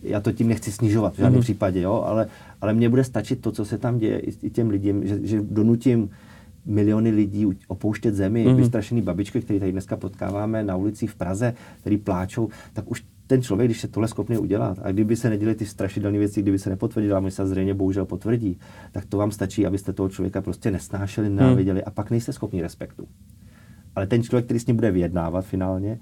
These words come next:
Speaker 1: ten respekt musí ukázat. A, a, a svým způsobem ho asi bude muset nějakým způsobem si i mentálně vytvořit,
Speaker 2: Mhm.
Speaker 1: aby si řekl, „Jo, tohle je člověk, se kterým budu vyjednávat a já prostě něco, jak, něco vyjednám.“ A to je,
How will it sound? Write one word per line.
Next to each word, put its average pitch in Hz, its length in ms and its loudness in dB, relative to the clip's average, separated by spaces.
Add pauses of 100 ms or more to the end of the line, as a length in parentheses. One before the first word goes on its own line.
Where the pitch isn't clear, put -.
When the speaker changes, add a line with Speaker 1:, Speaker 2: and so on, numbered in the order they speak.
(140)
Speaker 1:
ten 98 140 -2
respekt 107 420 -6
musí 98 320 -2
ukázat. 92 460 -4 (760)
A, 110 60 -2
a, 113 60 -2 (380)
a - 60 -12
svým 123 200 -2
způsobem 143 460 -2
ho 131 160 -6
asi 127 200 -2
bude 123 180 2
muset 123 300 -2 (560)
nějakým 101 360 -2
způsobem 117 460 -2
si 117 140 -4
i 117 160 0
mentálně 113 480 0
vytvořit, 98 560 -4 (220)
Speaker 2:
Mhm. 120 240 2
Speaker 1:
aby 104 200 0
si 123 120 0
řekl, 127 200 2
„Jo, 151 120 2
tohle 143 180 4
je 139 40 2
člověk, 131 180 0
se 131 80 0
kterým 131 200 -2
budu 123 140 0
vyjednávat 113 520 0
a 110 80 -4
já 107 240 0 (180)
prostě - 300 -6
něco, 101 300 -4
jak, 98 160 -8 (120)
něco 95 240 -8
vyjednám.“ 85 340 -6
A - 60 -12
to 104 240 -2
je, 120 240 0